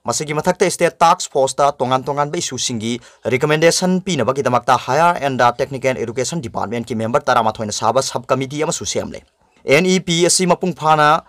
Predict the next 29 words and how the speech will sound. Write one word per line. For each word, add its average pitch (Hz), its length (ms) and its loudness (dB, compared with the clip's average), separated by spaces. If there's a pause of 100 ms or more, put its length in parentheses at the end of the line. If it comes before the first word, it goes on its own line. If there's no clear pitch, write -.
ꯏꯝꯄ꯭ꯂꯤꯃꯦꯟꯠ 170 460 -2
ꯇꯧꯕꯗ 127 320 2
ꯍꯥꯎꯁꯀꯤ 127 420 -2
ꯃꯦꯝꯕꯔ 120 400 0
ꯑꯃꯁꯨꯡ 123 320 -6 (160)
ꯃꯤꯌꯥꯝꯅ 123 420 2
ꯀꯣꯑꯣꯄꯔꯦꯁꯟ 139 540 0
ꯄꯤꯕꯤꯌꯨ 117 400 -6
ꯍꯥꯏꯅ 107 240 -2
ꯍꯥꯎꯁꯇ 107 400 0
ꯊꯝꯈꯤ꯫ 98 320 -12 (400)
ꯑꯦꯁ 120 240 0
ꯔꯥꯖꯦꯟꯅ 120 260 0
ꯃꯈꯥ 131 220 -4
ꯇꯥꯅ 104 220 2
ꯍꯥꯏ, 110 280 2 (200)
ꯀꯣꯕꯤꯗ 135 260 0
ꯅꯥꯏꯟꯇꯤꯟ 175 240 0
ꯄꯦꯟꯗꯦꯃꯤꯛꯅ 175 400 0
ꯃꯔꯝ 160 240 2
ꯑꯣꯏꯗꯨꯅ 143 460 0
ꯑꯃꯁꯨꯡ 160 360 -4 (380)
ꯄ꯭ꯔꯤ 170 180 0
ꯄ꯭ꯔꯥꯏꯃꯥꯔꯤ 165 560 2 (140)
ꯀ꯭ꯂꯥꯁꯀꯤ 156 460 2 (100)
ꯀꯥꯔꯤꯀꯨꯂꯝ 165 680 -2 (200)
ꯐꯥꯏꯅꯦꯂꯥꯏꯖ 170 480 2
ꯇꯧꯗ꯭ꯔꯤꯕ 120 380 0
ꯃꯔꯝꯅ 127 340 0